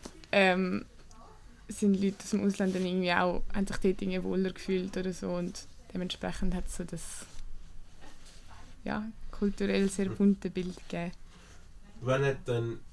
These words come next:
Speaker 2: der Aufwertungsprozess sozusagen ein bisschen angefangen? Wann ist, also, was sind so,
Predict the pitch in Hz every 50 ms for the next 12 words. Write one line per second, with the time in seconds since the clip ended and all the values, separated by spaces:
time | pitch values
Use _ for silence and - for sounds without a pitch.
0 | - - - - - - 113 110 - 120 127 143 151 147 - - - - - 131
1 | 135 139 135 139 139 131 - - - 135 135 131 - - 135 139 - - 127 127
2 | 120 - 123 123 123 131 - - 131 123 120 123 123 - - - 127 123 120 113
3 | 113 123 127 123 - - - - 113 110 113 110 110 107 104 - - - - -
4 | - - - - - 117 117 - 147 160 151 - 170 151 147 135 131